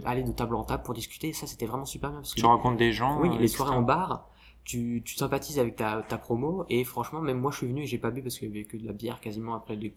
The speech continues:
Speaker 1: gros, gros trucs de vodka, j'avais pas envie, mais j'aime pas trop la bière. Et même sans boire, tu sympathises à fond, les gens sont sympas, et ça se passe très bien. Après, on rentre, euh, bon, on rentre à trois heures du matin avec les bus nocturnes, mais,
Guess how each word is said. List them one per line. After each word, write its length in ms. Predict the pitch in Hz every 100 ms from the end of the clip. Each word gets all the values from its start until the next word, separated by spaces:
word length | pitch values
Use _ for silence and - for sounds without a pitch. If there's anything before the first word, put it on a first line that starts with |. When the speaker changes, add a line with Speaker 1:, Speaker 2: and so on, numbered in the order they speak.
| -
Speaker 1:
gros, 140 | 113
gros 180 | - 120
trucs 220 | - 123
de 100 | 110
vodka, 300 | 107 104 127
j'avais 160 | 117 107
pas 140 | 110
envie, 280 | 113 120 135 - -
mais 80 | 101
j'aime 100 | 101
pas 100 | 104
trop 140 | -
la 80 | 113
bière. 180 | 123 165 - - -
Et 60 | -
même 160 | 143
sans 180 | 139 131
boire, 380 | 120 160 175 - -
tu 100 | -
sympathises 380 | 110 113 117
à 60 | 110
fond, 200 | - 151 175 - -
les 60 | 107
gens 80 | 110
sont 100 | 110
sympas, 460 | - 104 117 117 - - -
et 40 |
ça 120 | -
se 80 | -
passe 120 | 104
très 140 | 135 123
bien. 160 | 127
Après, 180 | 120 127
on 140 | 113
rentre, 320 | 110 120 131 107
euh, 100 | 101
bon, 100 | 104
on 60 | 104
rentre 180 | 123
à 40 | -
trois 220 | 123 113
heures 60 | 117
du 60 |
matin 320 | 110 107 113 113
avec 220 | 107 107
les 100 | 107
bus 260 | 107 113
nocturnes, 400 | 117 107 165 151
mais, 240 | 110 107